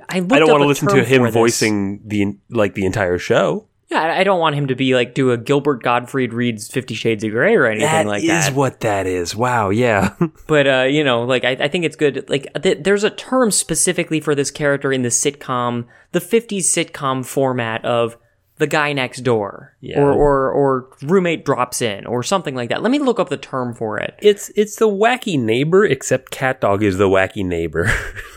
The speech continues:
Speaker 1: Right. It's, it's like, what if Kramer was just a, just a normal dude?
Speaker 2: <laughs>
Speaker 1: But, uh, he's got a great laugh.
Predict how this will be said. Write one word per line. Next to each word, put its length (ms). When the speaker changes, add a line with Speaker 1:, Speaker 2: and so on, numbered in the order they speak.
Speaker 1:
Right. 260
It's, 160
it's 220
like, 160
what 160
if 120
Kramer 420
was 180
just 200
a, 220
just 180
a 60
normal 400
dude? 380
Speaker 2:
<laughs> 0
Speaker 1:
But, 140
uh, 240
he's 260
got 160
a 60
great 560
laugh. 680